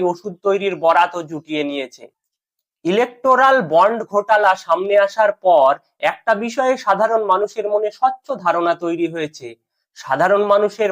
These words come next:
বাঁচা মরাতে সরকারের কিছু যায় আসে না। এর পাশাপাশি ইলেকটোরাল বন্ড মারফত টাকা গ্রহণের মাধ্যমে সরকার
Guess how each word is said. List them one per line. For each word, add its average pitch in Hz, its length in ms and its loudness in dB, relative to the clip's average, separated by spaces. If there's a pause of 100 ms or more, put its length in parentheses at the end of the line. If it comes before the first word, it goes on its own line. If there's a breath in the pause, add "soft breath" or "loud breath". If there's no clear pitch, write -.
(100)
বাঁচা 190 300 2
মরাতে 185 440 0 (340)
সরকারের 165 540 0
কিছু - 240 -16 (120)
যায় 127 260 2
আসে 127 260 -12
না। 104 80 -10 (420)
এর 233 200 0
পাশাপাশি 269 500 0 (380 soft breath)
ইলেকটোরাল 247 560 2 (140)
বন্ড 208 340 4
মারফত 240 340 0 (140)
টাকা 160 240 2
গ্রহণের 220 540 0
মাধ্যমে 190 440 -2 (340)
সরকার 208 420 2